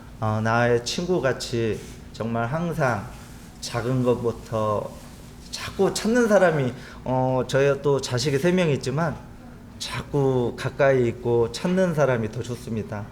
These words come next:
어, 일 번, 이 번, 삼 번 이렇게 선택해놓고 하는 게 아니라, 어, 자꾸 바뀌는 것 같아요. "아버지, 아버지, 아버지, 아버지" 하는 사람이 좋은 것처럼 정말 우리가 주님을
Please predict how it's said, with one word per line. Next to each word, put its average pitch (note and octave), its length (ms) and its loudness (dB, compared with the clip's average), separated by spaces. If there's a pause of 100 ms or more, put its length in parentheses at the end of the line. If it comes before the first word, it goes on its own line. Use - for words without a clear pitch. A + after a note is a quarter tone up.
(440)
어, G2+ 360 -8 (160)
일 A#2+ 180 0
번, C3+ 180 4
이 B2+ 80 2
번, A#2+ 140 0
삼 C#3 220 -2
번 A#2+ 260 0
이렇게 G#2+ 200 -4
선택해놓고 A#2+ 1000 -4 (340)
하는 D3 180 -2
게 B2+ 80 0
아니라, A#2+ 400 -2 (500)
어, G#2 300 -4
자꾸 A#2 280 -8
바뀌는 C3+ 420 0
것 A#2 60 0
같아요. G2+ 360 -4 (1160)
"아버지, B2+ 300 0
아버지, B2 320 0
아버지, A#2+ 320 0
아버지" A2+ 340 -2
하는 A#2 280 -2
사람이 G#2+ 600 -2
좋은 G#2+ 200 -4
것처럼 A#2+ 420 -6 (360)
정말 A#2+ 280 -2
우리가 A#2 480 0
주님을 A#2 720 0